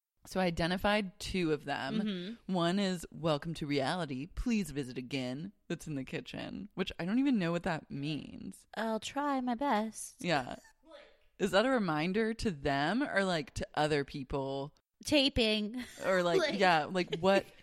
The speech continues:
Speaker 1: who bought that and what was the motivation? I'm
Speaker 2: Yeah.
Speaker 1: actually, like, super curious.
Speaker 2: Me too.
Speaker 1: And then the other one in the kitchen that I spotted this episode was, "All you need is love and a dog."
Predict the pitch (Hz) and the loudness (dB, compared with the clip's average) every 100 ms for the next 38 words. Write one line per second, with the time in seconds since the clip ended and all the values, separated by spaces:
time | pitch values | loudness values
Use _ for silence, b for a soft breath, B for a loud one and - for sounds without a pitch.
0 | - - 233 254 233 160 151 202 220 202 | -14 -2 4 4 4 4 4 2 2 2
1 | 190 170 165 156 180 165 170 156 147 139 | 0 2 2 2 0 0 2 2 2 0
2 | 143 - 127 131 175 190 170 175 208 214 | -2 -4 -4 0 2 4 4 2 0 -2
3 | 202 165 - - - - 170 156 135 - | -2 -2 -6 -16 -14 -8 -6 -6 -8 -10
4 | 127 - 73 - - - 208 220 240 - | -10 -8 -10 -10 -10 -14 -14 -14 -14 -12
5 | 247 226 190 - 190 190 185 190 - 175 | -10 -8 -6 -2 0 0 0 0 0 0
6 | 196 202 190 185 180 170 - 170 175 165 | 0 0 -2 -2 -4 -6 -6 -6 -4 -4
7 | 160 156 156 170 151 151 156 151 156 156 | -2 -2 -2 0 0 0 -2 -4 -4 -2
8 | 160 147 147 147 143 143 b b b _ | 0 0 0 0 -2 -4 b b b _
9 | _ - 175 196 208 202 202 190 160 160 | _ -4 -2 0 0 0 -2 -4 -4 -4
10 | 147 135 143 - - _ - 202 208 165 | -2 -6 -12 -18 -20 _ -4 -2 0 0
11 | 170 196 143 139 143 | -2 -2 -4 -6 -12